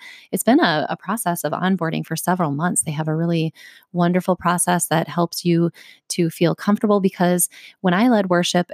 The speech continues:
in my church growing up, it was my dad and my sister and I, and you showed up and there was a rockin' band, and, um, there was no such thing as earbuds. And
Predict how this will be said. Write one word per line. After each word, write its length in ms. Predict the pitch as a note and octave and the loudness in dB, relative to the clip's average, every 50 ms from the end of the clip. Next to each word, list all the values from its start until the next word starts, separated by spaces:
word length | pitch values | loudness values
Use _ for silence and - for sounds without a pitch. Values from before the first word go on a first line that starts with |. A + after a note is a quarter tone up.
| - | -8
in 160 | - F3 E3 | -6 -4 -2
my 220 | D#3+ D#3+ D#3+ E3 E3 | -2 0 -2 -2 -4
church 280 | - - E3 E3 - | -4 -4 -4 -4 -4
growing 240 | - D#3+ D#3+ D#3+ D#3 | -2 -2 0 0 0
up, 200 | D#3 D#3+ E3 - | 0 0 -2 -2
it 140 | D3 D3+ D3 | -4 -4 -2
was 440 | - D#3+ D#3 D#3 E3 - - - - - | -2 0 0 0 0 0 -2 -2 -4 -4
my 200 | G3+ F3 E3 E3+ | -4 -2 -2 0
dad 280 | F3 F3+ E3+ F3+ G3 G#3+ | 0 0 0 2 2 2
and 80 | G3+ | 2
my 80 | G3+ G#3+ | 2 2
sister 340 | G#3 - F#3+ F#3 - - F3+ | 2 0 -2 -2 0 0 2
and 120 | F3+ F3+ | 2 2
I, 100 | F3+ F3 | 2 2
and 120 | F3 E3+ | 2 2
you 80 | E3+ F3 | 0 0
showed 260 | F3+ - F#3 F3 F3 | 0 0 0 2 2
up 200 | E3+ E3+ F3+ - | 2 0 0 0
and 100 | E3+ E3 | -2 0
there 100 | D#3 D3 | 0 0
was 120 | C#3+ D3+ D3+ | 0 0 0
a 80 | D3 | 0
rockin' 400 | D3 D3+ D#3+ E3+ - - F#3+ F#3 | 0 0 -2 -2 -2 -2 0 2
band, 380 | F3 F3 E3+ F3 F3 F3 F3 D3 | 2 2 2 2 2 2 2 2
and, 240 | C3 C3 C#3+ D3+ - - C4 - - A3 - - | 2 0 0 -2 -4 -8 -12 -12 -12 -12 -6 -2
um, 360 | - E3+ D#3+ D#3 D#3+ D#3+ - | 0 0 2 2 0 -2 -4
there 260 | - - F3+ E3+ E3 D#3 | -4 -2 0 2 2 2
was 220 | D#3+ D#3+ D#3 E3 | 2 0 0 0
no 140 | E3+ D#3+ D#3+ | 0 0 0
such 240 | - E3+ D#3+ - - | 0 0 -2 0 -2
thing 200 | E3 D#3 D#3 D3 | -2 -2 0 -2
as 200 | D#3+ E3 E3+ - | -2 -4 -4 -2
earbuds. 540 | - A3+ G#3+ G3 G3+ G3 F3+ F3+ F3 E3+ - | -2 0 0 2 2 2 2 2 0 0 -2
And 320 | - - - - - G3+ | -2 -2 -2 -2 -4 -6